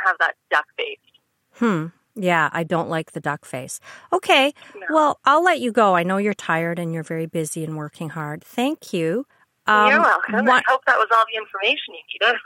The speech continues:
Speaker 2: Yeah. Thanks, honey.
Speaker 1: I'm having Bailey's, I'm having Bailey's and crushed ice.
Speaker 2: That sounds lovely. Enjoy your Baileys. I'm gonna let you go.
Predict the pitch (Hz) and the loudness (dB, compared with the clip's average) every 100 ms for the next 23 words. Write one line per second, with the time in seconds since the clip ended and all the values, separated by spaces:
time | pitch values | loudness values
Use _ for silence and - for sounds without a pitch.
0 | - 208 262 277 156 - _ _ _ 254 | -4 0 4 4 2 -6 _ _ _ 2
1 | 294 427 - - 214 190 220 302 262 285 | 2 2 -2 -2 0 2 2 2 2 0
2 | 277 254 226 233 226 214 - 220 214 233 | 0 -2 2 4 4 -2 -4 -4 -2 -2
3 | 226 220 202 226 285 285 202 190 - 202 | -2 -2 0 -2 -4 -6 -4 -2 0 0
4 | 190 _ 262 320 - 349 240 180 165 165 | -2 _ 0 2 2 4 4 2 -4 0
5 | 170 247 233 147 139 - _ - 233 254 | 2 2 -2 -4 -4 -10 _ -2 0 4
6 | 302 415 403 175 202 262 147 147 - - | 4 4 4 2 4 2 -4 -6 -10 -10
7 | _ - 180 196 202 190 - - - 156 | _ -2 -2 0 -2 -2 -4 -6 0 2
8 | 147 143 254 | 2 0 -2